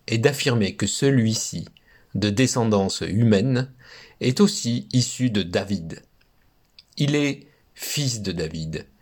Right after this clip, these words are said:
fils donc du roi Messie, et Messie lui-même. Aujourd'hui, sans doute la première fonction, faire résonner, affirmer massivement que celui-ci est du même sang que nous,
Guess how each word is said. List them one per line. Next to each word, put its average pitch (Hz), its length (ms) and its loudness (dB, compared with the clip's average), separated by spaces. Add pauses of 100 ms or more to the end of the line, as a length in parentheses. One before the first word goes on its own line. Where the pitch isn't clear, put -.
(220)
fils - 640 -2
donc 131 300 2
du 104 120 -2
roi 107 360 4
Messie, 98 600 0 (380)
et 113 80 2
Messie 110 580 0 (140)
lui-même. 98 760 2 (1800)
Aujourd'hui, 156 720 2 (220)
sans 143 320 2
doute 107 320 0
la 92 260 2
première 135 540 4
fonction, 113 680 0 (680)
faire 117 420 2
résonner, 113 800 4 (380)
affirmer 117 600 2
massivement 117 760 4
que - 200 -4
celui-ci 120 720 2
est 98 80 2
du 98 140 0
même 110 380 4
sang 104 340 0
que 104 140 -2
nous, 147 320 2